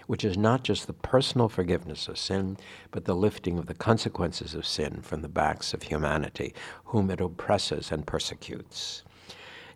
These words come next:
Now, all this took place to fulfill the words spoken by the Lord through the prophet, "The virgin will conceive and give birth to a son, and they will name him Emmanuel." And so they,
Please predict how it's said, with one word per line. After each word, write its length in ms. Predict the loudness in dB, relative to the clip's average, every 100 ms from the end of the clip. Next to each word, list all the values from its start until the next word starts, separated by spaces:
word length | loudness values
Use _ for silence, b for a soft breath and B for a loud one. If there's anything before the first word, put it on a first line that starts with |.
| _
Now, 400 | 4 6 2 -2 4
all 180 | 8 8
this 220 | 8 4
took 220 | 0 0
place 360 | 4 4 4 0
to 100 | -4
fulfill 640 | 0 -2 6 6 6 2 -4 -18 -10
the 180 | 4 6
words 340 | 6 4 2
spoken 460 | 0 2 2 2 0
by 160 | 0 0
the 180 | 0 -2 -4
Lord 460 | 2 2 2 -4 -10
through 220 | 0 0
the 100 | 2
prophet, 440 | 2 2 2 -2 -4 B B B -6
"The 100 | 0
virgin 480 | 8 8 8 4 4
will 100 | 2
conceive 580 | 0 0 4 6 6
and 100 | 4
give 180 | 2 2
birth 300 | 4 4 2
to 140 | 0 0
a 60 |
son, 400 | 2 2 2 0
and 140 | -4 -4
they 100 | -2
will 120 | -2
name 320 | -2 -2 -2
him 260 | -4 -6 -8 -18 _ _ _
Emmanuel." 840 | 2 2 -2 -6 -6 -6 -6 -12 -16 -20 B B B B B B B
And 180 | -2 0
so 480 | 4 6 6 4 2 2
they, 200 | 4